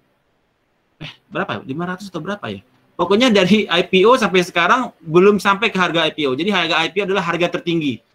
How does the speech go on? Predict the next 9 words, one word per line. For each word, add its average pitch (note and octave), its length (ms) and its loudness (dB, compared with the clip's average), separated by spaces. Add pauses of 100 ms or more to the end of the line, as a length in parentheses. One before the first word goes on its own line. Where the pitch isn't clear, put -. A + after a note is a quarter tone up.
(140)
itu D#3 160 -6
Garuda. C3+ 400 -6 (480)
Begitu G#3 320 -4
juga C4+ 160 0
dengan F#3 320 0
Krakatau F3 480 -4
Steel. A2+ 420 -6 (600)
Krakatau G#3+ 400 0
Steel D4+ 420 -4